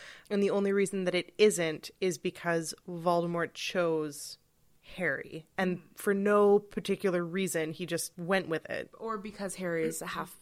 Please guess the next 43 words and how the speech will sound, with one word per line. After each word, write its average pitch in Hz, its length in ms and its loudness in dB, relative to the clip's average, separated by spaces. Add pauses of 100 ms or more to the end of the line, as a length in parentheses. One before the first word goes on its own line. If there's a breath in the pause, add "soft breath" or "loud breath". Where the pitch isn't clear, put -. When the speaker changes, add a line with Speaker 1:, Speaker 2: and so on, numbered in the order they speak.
(200)
Speaker 1:
Half-blood? 226 520 -4
Speaker 2:
Half-blood, 196 320 -12
Speaker 1:
Half-blood. 233 180 -2
Speaker 2:
yes. 175 420 -4
Speaker 1:
Yeah. 214 320 -6
Speaker 2:
Yeah, 185 180 2
whereas 165 260 0
Neville's 160 300 -6
pure 160 220 -8
blood, 151 280 -8
and 156 160 -12 (320 loud breath)
Voldemort 160 340 -2
sort 196 160 -4
of 196 60 0
Speaker 1:
Right. - 20 -6
Speaker 2:
saw 175 200 2
something 151 300 -8
of 143 140 -6
himself - 480 -10
in - 140 -8
Harry. 190 400 -12 (420 soft breath)
Speaker 1:
Yeah. 202 640 -2
Speaker 2:
It's 214 140 -16
an - 160 -6
Speaker 1:
Yeah. 220 80 2
Speaker 2:
accident 214 260 -2
of 214 160 -14
birth. 180 260 -4
It's - 160 -8
nothing 202 240 0
essential 170 460 0
about - 280 0
him. 202 200 -6 (320 soft breath)
Speaker 1:
Yeah, 269 300 2
exactly. 214 640 -2
And 233 120 2
it's, - 360 -2 (240)
the 226 80 -2
book 254 200 0
series 247 460 0
as 190 100 -6
a 202 60 -2
whole 190 560 0